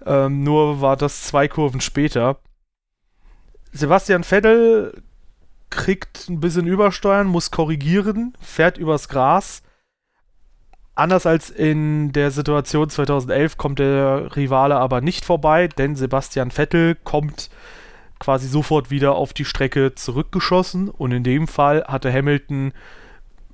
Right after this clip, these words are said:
also unabhängig von allem, wie man diese Szene bewertet, ich glaube, Hamilton muss man erstmal extrem dafür loben, was für eine Reaktionszeit der da hatte, dass er da nochmal einer Kollision aus dem Weg gegangen ist. Ich,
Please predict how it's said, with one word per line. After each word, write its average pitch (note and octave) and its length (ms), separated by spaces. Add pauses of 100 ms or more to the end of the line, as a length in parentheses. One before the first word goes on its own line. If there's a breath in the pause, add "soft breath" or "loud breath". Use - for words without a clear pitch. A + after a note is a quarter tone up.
(120)
also C3+ 360
unabhängig F#3+ 560
von D3+ 320
allem, D#3+ 580
wie D3+ 240
man D3 160
diese C#3 220
Szene D3+ 260
bewertet, C3+ 480
ich C3+ 80
glaube, C#3 320
Hamilton D3+ 320
muss C#3 140
man C#3 100
erstmal C3+ 300 (520)
extrem C#3+ 460
dafür C#3 220
loben, B2+ 340
was C3 180
für - 60
eine B2 140
Reaktionszeit B2 840
der B2 120
da A#2 160
hatte, A#2+ 280 (500 loud breath)
dass B2 180
er B2+ 80
da B2 320
nochmal B2+ 420
einer B2 160
Kollision B2+ 560
aus C3+ 200
dem A#2+ 120
Weg C3+ 160
gegangen A2 420
ist. - 360 (580)
Ich, - 100